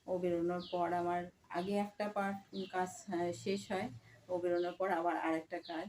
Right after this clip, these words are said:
মানে, শুরু হয় আর কি। ও তো এই যে টেবিলের অবস্থা দেখো, টেবিলে চা খেয়েছে, চা বিস্কিট খেয়েছে,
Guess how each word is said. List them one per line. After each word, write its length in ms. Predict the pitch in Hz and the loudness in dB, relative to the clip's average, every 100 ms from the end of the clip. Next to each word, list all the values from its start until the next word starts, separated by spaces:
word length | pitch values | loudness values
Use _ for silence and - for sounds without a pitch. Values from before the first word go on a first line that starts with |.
| - | -10
মানে, 180 | - 165 | -6 -6
শুরু 280 | - 214 185 170 | -2 0 0 -2
হয় 180 | 147 143 | -4 -4
আর 80 | 147 | -10
কি। 120 | - - - _ _ _ _ _ _ _ | -10 -12 -14 _ _ _ _ _ _ _
ও 60 | 208 | -8
তো 160 | 202 202 190 202 - _ - | -2 0 0 -4 -12 _ -8
এই 140 | 208 196 | -4 0
যে 100 | 190 202 | -2 0
টেবিলের 360 | 180 185 175 | 0 2 2
অবস্থা 340 | 170 180 - 190 | 2 -2 -4 -4
দেখো, 320 | 180 165 190 247 269 - _ _ _ - - _ - - - - | -4 -6 -6 -10 -12 -20 _ _ _ -20 -20 _ -18 -18 -18 -10
টেবিলে 440 | 196 185 180 180 185 233 - - - - - _ - - - _ _ - - _ _ _ _ _ | -6 -2 0 0 -2 -4 -10 -16 -12 -14 -14 _ -20 -20 -20 _ _ -18 -18 _ _ _ _ _
চা 200 | - 185 170 | 0 2 2
খেয়েছে, 440 | 180 170 175 180 185 | 0 0 2 0 0
চা 180 | 180 165 170 180 | 4 6 6 4
বিস্কিট 420 | 175 170 180 180 | 0 -2 -4 -6
খেয়েছে, 480 | - 180 190 - | -2 0 0 0